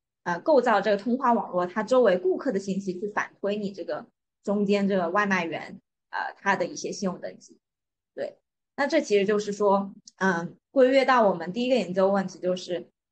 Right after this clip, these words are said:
在一个噪声网络中，怎么去更好的去防止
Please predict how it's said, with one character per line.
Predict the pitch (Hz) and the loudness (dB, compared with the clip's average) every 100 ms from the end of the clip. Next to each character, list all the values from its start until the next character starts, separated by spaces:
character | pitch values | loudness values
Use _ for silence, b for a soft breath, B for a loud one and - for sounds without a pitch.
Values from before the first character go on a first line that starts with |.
| - | -2
在 | 226 | 2
一 | 208 | 2
个 | 208 | 2
噪 | 196 330 | 2 2
声 | 233 254 | 2 0
网 | 254 185 | 0 -2
络 | 208 220 | 0 0
中， | 170 190 190 | 0 -2 -2
怎 | 190 | -4
么 | - | -12
去 | - - | -12 -8
更 | 226 320 | -4 -4
好 | 294 220 147 | -4 -4 -4
的 | - | -6
去 | - - 190 - - _ _ _ _ - | -14 -2 0 -2 -8 _ _ _ _ 0
防 | 208 208 | 0 0
止 | - 254 180 | -2 -2 -2